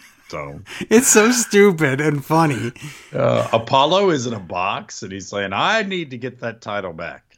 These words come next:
Speaker 1: So, whatever. Uh, again, Cole calls pump handle slam. I
Speaker 2: That was switchblade.
Speaker 1: can we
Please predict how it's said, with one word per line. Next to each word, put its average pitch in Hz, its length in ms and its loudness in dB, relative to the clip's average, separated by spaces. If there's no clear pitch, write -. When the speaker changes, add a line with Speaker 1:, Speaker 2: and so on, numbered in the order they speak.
Speaker 1:
So, - 300 -20
whatever. 67 520 -16
Uh, 135 460 -4
again, 147 460 0
Cole 170 260 -8
calls 143 320 -4
pump 117 280 -8
handle 107 340 -6
slam. 90 560 -8
I 131 180 -4
Speaker 2:
That 107 100 -4
was 95 100 -8
switchblade. 131 300 -10
Speaker 1:
can 165 80 -4
we 180 220 -4